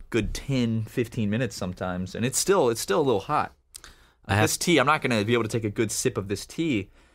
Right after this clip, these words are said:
Speaker 1: till probably ten minutes more into this podcast.
Speaker 2: Really?
Speaker 1: I mean, there's, there's still steam
Speaker 2: Well,
Speaker 1: coming
Speaker 2: you do
Speaker 1: off
Speaker 2: have
Speaker 1: it.
Speaker 2: those baby teeth.
Speaker 1: I do have, I have all my baby teeth still.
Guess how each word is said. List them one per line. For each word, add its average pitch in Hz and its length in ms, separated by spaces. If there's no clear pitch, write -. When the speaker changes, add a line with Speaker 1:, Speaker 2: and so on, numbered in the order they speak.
Speaker 1:
till 131 100
probably 127 260
ten 175 260
minutes 143 260
more 147 220
into 120 100
this 101 120
podcast. 143 640
Speaker 2:
Really? 101 440
Speaker 1:
I 110 60
mean, 120 220
there's, 170 260
there's 143 180
still 190 200
steam 180 300
Speaker 2:
Well, 127 120
Speaker 1:
coming 123 80
Speaker 2:
you 117 60
do 123 100
Speaker 1:
off 120 40
Speaker 2:
have 110 100
Speaker 1:
it. - 20
Speaker 2:
those 101 180
baby 90 300
teeth. 82 440
Speaker 1:
I 104 60
do 123 140
have, 107 240
I 104 160
have 117 220
all 120 120
my 110 120
baby 104 240
teeth 95 240
still. 92 320